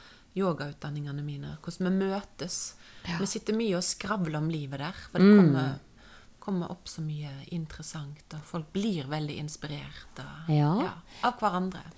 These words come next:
Speaker 2: Det, det synes jeg er litt viktig å poengtere, at, eh, det å dra på,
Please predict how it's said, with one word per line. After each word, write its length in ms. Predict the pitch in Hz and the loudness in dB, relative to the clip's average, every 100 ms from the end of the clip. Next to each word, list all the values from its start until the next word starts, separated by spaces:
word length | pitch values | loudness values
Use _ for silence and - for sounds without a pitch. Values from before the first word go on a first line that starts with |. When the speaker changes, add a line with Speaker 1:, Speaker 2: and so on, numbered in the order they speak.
| - - | -14 0
Speaker 2:
Det, 500 | 214 151 90 - - - - | 4 6 4 0 -6 -8 -4
det 120 | 156 | -2
synes 160 | 143 147 | -2 -4
jeg 140 | 139 | -4
er 40 | |
litt 180 | 127 123 | -4 -8
viktig 180 | - 147 | -4 -2
å 60 | 131 | -2
poengtere, 560 | 127 120 - 143 127 | -4 0 0 0 -2
at, 380 | 62 67 - - | -2 -4 -8 -8
eh, 280 | 127 120 123 | -6 -4 -4
det 140 | 151 247 | 2 4
å 100 | 175 | 6
dra 260 | 160 165 143 - | 6 6 6 4
på, 500 | 143 135 131 131 | 4 4 2 0